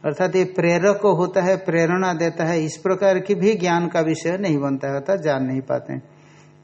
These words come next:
अंतःकरण का अविषय है, किसी प्रकार के मन के द्वारा विषयत्वेन ग्रहण नहीं होता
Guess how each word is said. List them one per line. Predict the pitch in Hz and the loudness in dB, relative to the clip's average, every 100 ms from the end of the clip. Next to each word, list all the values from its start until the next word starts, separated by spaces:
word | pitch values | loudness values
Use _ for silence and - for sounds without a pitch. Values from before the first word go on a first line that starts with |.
| 147 | 0
अंतःकरण | 151 147 170 151 151 147 147 | 0 0 0 0 0 0 0
का | - 208 185 147 | 0 0 2 2
अविषय | 139 143 151 135 127 127 | 2 -2 -2 -2 -2 0
है, | 160 143 | 0 0
किसी | - 170 175 | -4 -4 -2
प्रकार | 160 151 143 147 | -2 -2 0 0
के | 147 208 208 | 2 0 0
मन | 165 151 139 | 0 -2 -2
के | 147 | -4
द्वारा | 143 143 190 | 0 0 0
विषयत्वेन | 160 156 175 160 - 151 185 | -2 -2 0 0 -2 -4 -4
ग्रहण | 170 143 139 165 180 | -4 -4 -2 -4 -2
नहीं | 143 127 | -2 -4
होता | 127 - | -6 -8